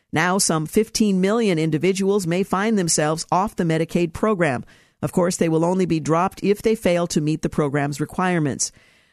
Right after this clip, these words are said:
Media outlets will moan that not keeping people on the government dole leaves people in dire straits, and that may or may not be true. Of course, this means that people will, uh,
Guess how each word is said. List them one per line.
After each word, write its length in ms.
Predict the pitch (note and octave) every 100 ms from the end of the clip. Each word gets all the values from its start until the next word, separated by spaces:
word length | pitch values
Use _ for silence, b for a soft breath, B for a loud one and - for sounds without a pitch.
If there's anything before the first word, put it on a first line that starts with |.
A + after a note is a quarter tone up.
| b
Media 320 | F3 G3+ G3
outlets 500 | B2+ E3 F3 F3+ -
will 200 | E3 D#3
moan 440 | D#3 E3 G3+ F3 F3
that 140 | D#3+
not 260 | E3 F3+ -
keeping 360 | A#3 B3+ A3+
people 320 | F#3+ F3 E3+
on 180 | D#3+ D#3
the 60 | D3
government 480 | D3+ D#3+ E3 C#3+ -
dole 280 | E3 F#3
leaves 240 | F#3+ E3+ -
people 320 | - D#3+ E3+
in 160 | D3+ D3
dire 300 | D#3 E3+ D3+
straits, 500 | - G#3 F3 F3 -
and 200 | D3 C#3+
that 200 | E3 -
may 280 | D3 G#3
or 160 | - D#3
may 180 | C#3+ C#3+
not 260 | D#3+ F3+
be 100 | D#3
true. 380 | C#3+ - C#3 D#3 - B B B
Of 80 | D#3+
course, 240 | G#3 G3+
this 160 | G#3 G3
means 240 | F#3 F#3+
that 140 | D#3+ -
people 340 | F3+ G3 F#3
will, 220 | E3 D#3
uh, 120 | D3+